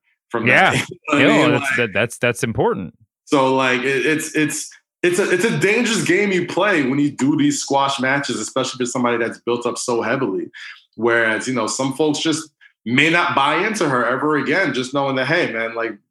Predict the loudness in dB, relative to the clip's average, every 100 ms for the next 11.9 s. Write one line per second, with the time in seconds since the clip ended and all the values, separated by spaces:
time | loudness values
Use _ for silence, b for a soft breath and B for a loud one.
0 | _ _ _ _ _ _ _ _ _ _
1 | _ _ _ _ _ 0 0 2 2 2
2 | 0 0 0 0 0 0 0 0 0 -2
3 | 0 0 2 0 0 0 -2 -6 -16 B
4 | B B -4 0 2 2 0 0 0 0
5 | -2 -10 _ _ _ -2 0 2 2 2
6 | 2 0 0 -2 -2 -2 -2 -2 -4 -6
7 | B B -4 -2 0 0 2 2 2 0
8 | -2 -4 -2 -2 -4 -2 0 0 0 0
9 | 0 -2 -4 -4 -2 0 0 0 -2 -8
10 | b b b _ -6 -2 0 2 0 0
11 | 0 2 0 2 2 2 2 2